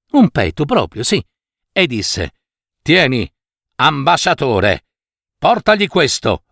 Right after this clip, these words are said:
al tuo re." E ne fece pure un altro, di peto dico, "e digli pure di tenersi pronto perché tra poco marcerò contro di lui."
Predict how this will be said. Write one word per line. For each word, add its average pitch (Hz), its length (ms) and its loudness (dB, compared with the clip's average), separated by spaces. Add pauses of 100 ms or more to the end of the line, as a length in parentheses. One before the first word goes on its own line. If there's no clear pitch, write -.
al 127 260 0
tuo 143 280 4
re." 113 260 -2 (580)
E 156 140 -2
ne 185 120 0
fece 240 320 -2
pure 294 220 0
un 196 120 4
altro, 107 540 0 (360)
di 113 220 -2
peto 98 340 -4
dico, 98 440 -4 (580)
"e 143 160 0
digli 196 260 0
pure 214 380 0 (360)
di 135 160 -4
tenersi 196 400 0
pronto 165 440 0
perché 160 240 -2
tra 165 160 0
poco 190 420 0 (280)
marcerò 151 680 -2
contro 180 480 0
di 170 80 2
lui." 101 340 0